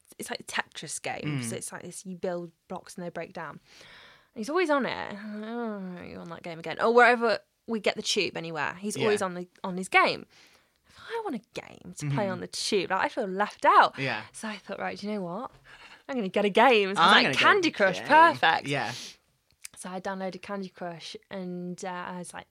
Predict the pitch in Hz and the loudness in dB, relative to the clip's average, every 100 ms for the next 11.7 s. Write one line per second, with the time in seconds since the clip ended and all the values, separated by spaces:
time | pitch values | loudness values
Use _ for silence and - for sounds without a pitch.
0 | - 190 - - - _ _ _ _ _ | -12 -10 -10 -12 -20 _ _ _ _ _
1 | _ _ _ 185 185 - 185 185 180 180 | _ _ _ -18 -14 -16 -12 -8 -8 -8
2 | 175 170 - 185 214 - _ - - 202 | -12 -12 -12 -10 -12 -14 _ -8 -4 -2
3 | 196 202 247 277 302 302 247 214 208 208 | 0 4 6 6 4 4 4 2 0 -2
4 | 214 - 311 226 226 233 - _ _ _ | -4 0 2 4 2 -4 -16 _ _ _
5 | 208 220 220 233 220 208 196 - 185 - | -4 -2 0 0 0 0 2 4 4 2
6 | 208 190 208 262 247 214 175 170 - _ | -4 -2 2 2 2 4 4 4 -4 _
7 | _ _ _ 196 190 190 190 208 196 208 | _ _ _ -10 -8 -8 -6 -2 -2 -2
8 | 185 180 - 208 185 180 190 196 202 190 | 0 -2 -2 -4 -4 -8 -2 4 4 4
9 | - 190 196 202 190 185 202 196 196 185 | 0 4 6 6 6 4 2 0 0 0
10 | 185 180 180 175 214 302 165 226 294 214 | -4 -2 2 4 4 2 2 2 2 2
11 | 180 170 156 147 220 214 190 | 2 2 0 4 6 8 6